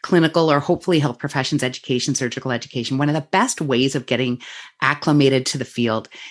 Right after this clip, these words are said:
is to engage in reviewing research papers, reading and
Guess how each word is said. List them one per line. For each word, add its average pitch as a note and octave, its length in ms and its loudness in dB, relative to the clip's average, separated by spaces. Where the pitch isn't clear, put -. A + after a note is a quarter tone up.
is E3 140 4
to E3+ 200 4
engage E3 480 2
in E3 160 -2
reviewing C#3 680 0
research C3 440 -2
papers, C3 440 -4
reading G#3+ 640 2
and C3+ 300 -2